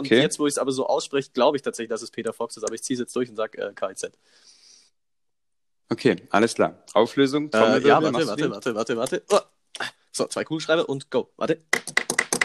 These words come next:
Speaker 1: Okay. Äh, danke, richtig, richtig, okay. <laughs> So, K Z, mein Lieber, ist falsch.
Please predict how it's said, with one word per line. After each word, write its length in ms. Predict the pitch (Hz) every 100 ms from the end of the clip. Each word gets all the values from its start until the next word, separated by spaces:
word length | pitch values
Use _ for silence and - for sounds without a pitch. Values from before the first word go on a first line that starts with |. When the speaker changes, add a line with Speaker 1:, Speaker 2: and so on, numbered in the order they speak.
| - - - - - - - - - - - - - - - - - - - 269 - 381 640 415 605 440 - - - - - - - - - 453 403
Speaker 1:
Okay. 360 | 170 - - 220 - - - - - -
Äh, 260 | - -
danke, 380 | - 127 135 117
richtig, 300 | 120 117 120 - - 117
richtig, 260 | 131 - 120 605 -
okay. 320 | - - - -
<laughs> 60 | - - - 1077 - - 302 - - - - - - _ - - _ -
So, 440 | 107 147 180 139
K 320 | - 131 139
Z, 340 | - - - 135
mein 120 | 123
Lieber, 220 | 117 110
ist 160 | 110 -
falsch. 600 | 151 143 143 185 -